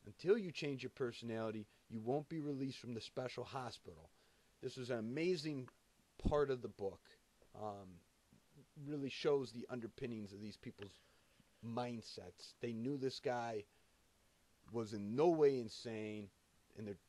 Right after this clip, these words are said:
trying to force him into believing he, he was, basically admitting he was, but they could not convince him. Uh, treatment continued on for, for Yuri. He'd hide the pills he was supposed to be taking.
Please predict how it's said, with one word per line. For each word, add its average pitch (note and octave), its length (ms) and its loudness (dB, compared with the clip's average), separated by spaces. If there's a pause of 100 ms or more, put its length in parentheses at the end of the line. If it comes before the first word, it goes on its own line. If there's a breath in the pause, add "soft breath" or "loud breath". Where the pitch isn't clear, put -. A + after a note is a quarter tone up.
(180)
trying C3+ 280 -2
to G#2+ 60 -6 (180)
force D#3 340 0
him B2+ 340 0 (600 loud breath)
into B2+ 460 0
believing A#2+ 720 0 (640)
he, A2 280 -4
he A#2+ 200 -4
was, A2 440 2 (140)
basically G2 640 -4
admitting A2 600 -2
he G#2+ 120 -6
was, F#2 320 -8 (180)
but - 100 -10
they A#2+ 120 0
could B2 180 -2
not A#2+ 240 -4
convince F#2+ 480 -12
him. E2 80 -10 (720 loud breath)
Uh, G2+ 220 -4
treatment D3+ 380 -4
continued A#2 480 -4
on F2 260 -12
for, - 200 -14 (180)
for F#2+ 120 -10
Yuri. F2 400 -6 (480 loud breath)
He'd C#3+ 200 -2
hide F3+ 380 2
the B2+ 60 -8
pills F#2+ 400 -6
he G2+ 80 -14
was G2+ 140 -10
supposed - 360 -2
to - 60 -20
be F#2+ 120 -14
taking. F#2 420 -10